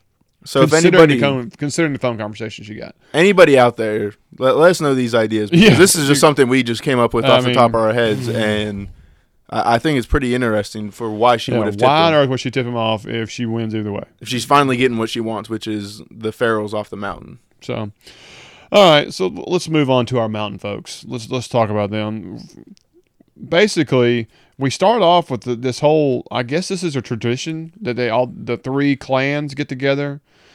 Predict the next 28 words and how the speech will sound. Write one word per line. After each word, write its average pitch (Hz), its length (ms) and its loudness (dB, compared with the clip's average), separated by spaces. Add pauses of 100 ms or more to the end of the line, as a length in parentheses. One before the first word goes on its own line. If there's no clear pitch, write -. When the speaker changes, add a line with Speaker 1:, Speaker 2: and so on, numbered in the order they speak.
(200)
Speaker 1:
And 120 100 -14
so 139 100 -2
Speaker 2:
Uh, 135 40 0
Speaker 1:
we 139 100 0
have 131 220 2
the 110 100 -4
Shays, 170 760 -2 (160)
the 120 100 -12
Speaker 2:
uh, - 20 -10
Speaker 1:
Pharaohs. 135 920 0 (100)
Speaker 2:
I 131 80 -12
didn't 147 180 -10
catch 117 220 -6
the 107 80 -16
name 107 160 -10
of 104 80 -12
the 104 60 -12
last 107 320 -10
one. - 220 -16
Speaker 1:
Uh, 104 440 -12 (280)
Speaker 2:
You 123 140 -8
know, 110 340 -4
um, 110 440 -6 (1160)
anyway, 131 300 0
they 131 240 -2
all 165 260 6
three 170 220 -2
converge 135 760 0